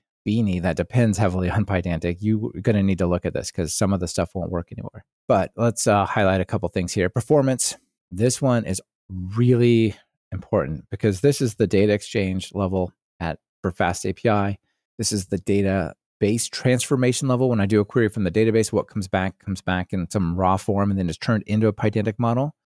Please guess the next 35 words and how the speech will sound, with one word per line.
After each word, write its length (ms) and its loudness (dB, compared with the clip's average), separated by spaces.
And 460 0
those 340 2
are 260 4
computationally 640 0
expensive 480 -4
things 280 -4
that 100 -6
happen 400 -8
often. 420 -6
And 480 -2
in 140 -4
general, 400 4
Pydantic 500 2
version 260 0
two 360 2
is 120 -4
about 320 -2
seventeen 680 -4
times, 840 -2
one 220 0
thousand 420 0
seven 240 0
hundred 180 0
percent 340 -4
faster 460 0
than 160 0
V 160 0
one 320 0
when 120 -4
validating 380 0
models 440 -2
in 140 -2
a 220 -2
standard 580 -4
scenario. 400 -6